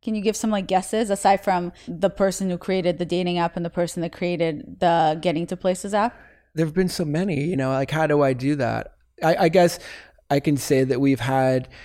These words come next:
Speaker 2: you know, musicians from the Rock and Roll Hall, Hall of Fame, you know, like, people that I really looked up to, people that I saw in concert that I never thought I'd get a chance to meet,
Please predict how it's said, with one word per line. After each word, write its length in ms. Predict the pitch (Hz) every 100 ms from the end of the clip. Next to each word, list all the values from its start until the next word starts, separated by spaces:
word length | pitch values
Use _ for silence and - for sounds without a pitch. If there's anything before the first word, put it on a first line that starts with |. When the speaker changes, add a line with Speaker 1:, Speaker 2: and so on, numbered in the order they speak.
| -
Speaker 2:
you 120 | 135
know, 200 | 123 110
musicians 680 | 123 120 117 113 131 123 117
from 140 | -
the 80 | 123
Rock 200 | 123 123
and 80 | 123
Roll 100 | 123
Hall, 180 | 117 117
Hall 240 | 113 131
of 80 | 120
Fame, 400 | - 147 123 107
you 120 | 107
know, 200 | 107 110
like, 200 | 117 117
people 260 | - 147 156
that 160 | 147 -
I 100 | 131
really 680 | 123 135 165 160 151 139
looked 280 | 131 131 -
up 220 | 120 117
to, 280 | - 120 110 - - -
people 200 | 147 143
that 120 | 127
I 100 | 120
saw 480 | - - 127 127 127
in 200 | 131 123
concert 680 | - 117 120 - 110 104 - - - -
that 100 | 131
I 80 |
never 400 | 131 131 131 127
thought 260 | 123 123 113
I'd 140 | 110
get 140 | 113 110
a 80 | 110
chance 320 | - 104 -
to 100 | 107
meet, 320 | 104 98 -